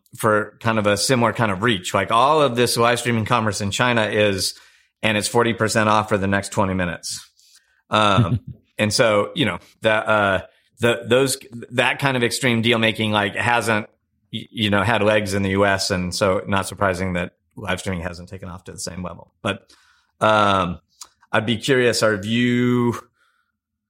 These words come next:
like, so when I talk to clients, it's an open question right now. Like, what's the future of social commerce? Is it important? Is it not important? If it is important, like, is it gonna happen on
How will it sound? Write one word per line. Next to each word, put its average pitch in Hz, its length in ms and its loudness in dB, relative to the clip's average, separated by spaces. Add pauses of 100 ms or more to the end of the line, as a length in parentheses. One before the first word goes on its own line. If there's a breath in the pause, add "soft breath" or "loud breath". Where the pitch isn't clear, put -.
(480)
like, 104 400 -2
so 120 160 2
when 117 160 2
I 135 160 2
talk 135 320 -2
to - 80 -12
clients, 135 520 0
it's 131 180 0
an 151 100 2
open 151 280 2
question 156 360 0
right 107 240 0
now. 101 200 -2
Like, 101 180 -2
what's 143 180 0
the 131 120 -2
future 131 360 0
of 113 80 -2
social 117 300 0
commerce? 110 440 -2
Is 123 220 -2
it 139 120 2
important? 135 560 0
Is 110 160 -4
it 107 100 -6
not 131 220 0
important? 120 580 -2
If 110 100 0
it 110 80 2
is 160 220 2
important, 117 580 0
like, 110 220 0 (160)
is 120 160 -2
it 117 160 -2
gonna 127 200 2
happen 123 360 2
on 117 400 0